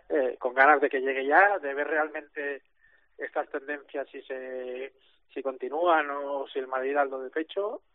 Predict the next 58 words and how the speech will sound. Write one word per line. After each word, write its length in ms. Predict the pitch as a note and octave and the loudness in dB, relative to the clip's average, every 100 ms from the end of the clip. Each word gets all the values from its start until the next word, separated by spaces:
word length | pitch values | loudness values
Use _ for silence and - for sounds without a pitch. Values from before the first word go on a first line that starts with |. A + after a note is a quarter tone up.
| _ _ _ - | _ _ _ -6
ganas 260 | C3 C#3 | -4 -2
de 80 | C3+ | -2
verlo 280 | C3 C3 C3+ | -2 -2 -2
eso, 200 | C3 D#3 | -4 -6
porque 280 | C3+ B2+ - | -6 -8 -8
creo 180 | B2+ | -6
que 80 | B2+ | -4
es 80 | B2 | -4
importante 440 | B2+ A#2+ B2+ C3 | -4 -4 -4 -6
para 140 | B2 B2 | 0 2
el 80 | A#2 | 2
baloncesto 240 | B2+ - | -2 -6
español 280 | - B2 A#2+ | -4 -2 0
a 60 | |
ver 200 | A#2+ A#2 | 0 -2
cómo, 440 | - A#2+ A#2 A#2 - | -6 -6 -6 -6 -10
cómo 180 | - B2+ | -6 -2
va 100 | B2 | 0
a 40 | B2+ | 0
ir 80 | |
eso 180 | C3 B2+ | -2 -4
el 80 | C3 | -6
futuro. 480 | C3 B2 B2+ D3 F3 | -6 -8 0 4 4
Y 20 | |
respecto 360 | B2 - B2 A#2 | 4 -4 -6 -4
a 60 | |
la 20 | |
plantilla 320 | A2 A2 A#2+ A#2 | -2 -2 -2 0
del 80 | |
Barça, 380 | A#2 A2 C#3+ D3 _ - - _ - | 0 0 0 0 _ -20 -20 _ 4
bueno, 240 | B2 A#2 | 4 4
yo 140 | A2+ | -2
creo 120 | A#2+ A#2+ | -4 -2
que 80 | |
ha-, 460 | B2+ B2 A#2+ A#2+ G#2+ | 0 2 2 2 2
han 80 | C3 | 0
renovado 460 | C3 C3 B2+ B2+ | -2 2 4 4
todos 360 | B2 D3 C#3 C3 | 2 0 0 -2
con 180 | - B2+ | -4 -10
esta 400 | B2 - B2 B2 | -10 -6 -4 -4
especie 380 | - C3+ - B2 | -6 -8 -4 -4
de 280 | B2 A#2 A2+ - - - | -4 -6 -10 -18 -20 0
alargar 420 | A#2+ B2+ B2+ C3+ C3+ | 6 6 6 2 2
años 400 | C#3 C#3+ C#3+ - | 0 -4 -14 -12
y 220 | C3+ C3 | -12 -10
pagar 320 | - B2+ C3 | -6 -2 -2
menos 220 | C3+ C3+ | -4 -10
cada 220 | - C3 C3+ | -2 2 2
año, 260 | C#3+ C#3 | 0 -10
pero 160 | C#3 B2+ | -8 -8
al 60 | |
final 260 | - B2+ B2+ | -10 -8 -8
cobran 280 | C3 C3+ B2+ | -6 -4 -4
lo 80 | B2+ | -6
mismo, 340 | B2+ C#3 F3+ D3+ | -12 -8 -6 -4
con 120 | B2 | -4
lo 80 | A#2+ | -2
cual 320 | B2+ B2+ | 0 0